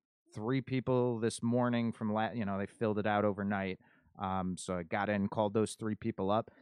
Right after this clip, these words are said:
Two of three are, are in rates that were too high, and they, you know, they can save money from a refinance. One of three was in a really good loan already, um, could have saved money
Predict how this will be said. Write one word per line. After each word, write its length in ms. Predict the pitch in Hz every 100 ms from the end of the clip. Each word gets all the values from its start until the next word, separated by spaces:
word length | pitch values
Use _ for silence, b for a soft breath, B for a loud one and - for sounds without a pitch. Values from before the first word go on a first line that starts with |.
| B
Two 280 | - - 214
of 80 | 214
three 440 | - 285 294 127 -
are, 300 | - 110 113
are 360 | 123 120 127 123
in 100 | 135
rates 340 | 113 123 151
that 100 | -
were 100 | 143
too 280 | 135 - 151
high, 240 | 113 107 135
and 220 | 151 139
they, 340 | 135 139 135
you 120 | 123 110
know, 160 | 117 -
they 140 | - 113
can 160 | 135
save 340 | 120 - 135 120
money 380 | 139 165 135 135
from 580 | - 123 123 123 123 120 -
a 60 |
refinance. 840 | 113 120 120 - 107 107 117 143 - B B B
One 320 | 104 113 139
of 120 | -
three 460 | - 113 135 175 170 _ _
was 180 | - 135
in 80 | 156
a 60 | 156
really 240 | 156 165
good 220 | 156 170
loan 260 | 151 208 202
already, 540 | 123 110 113 135 165 - _ -
um, 480 | 113 113 113 107 - -
could 160 | 156
have 120 | 156
saved 300 | - 160 143
money 540 | 117 120 131 139 135